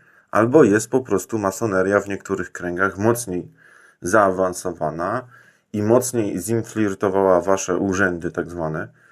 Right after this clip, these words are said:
czy tak zwane wasze ministerstwa i tyle. I to jest cała jebana filozofia.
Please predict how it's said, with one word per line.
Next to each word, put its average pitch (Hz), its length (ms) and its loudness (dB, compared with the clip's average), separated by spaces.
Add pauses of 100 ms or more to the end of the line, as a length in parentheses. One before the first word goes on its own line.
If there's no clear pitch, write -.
czy 90 220 -10
tak 92 220 0
zwane 95 240 -2
wasze 92 280 -4
ministerstwa 90 840 -4
i 127 80 -4
tyle. 98 340 0
I 82 60 -4
to 101 200 4
jest 131 160 2
cała 117 200 4
jebana 120 300 0
filozofia. 190 600 -2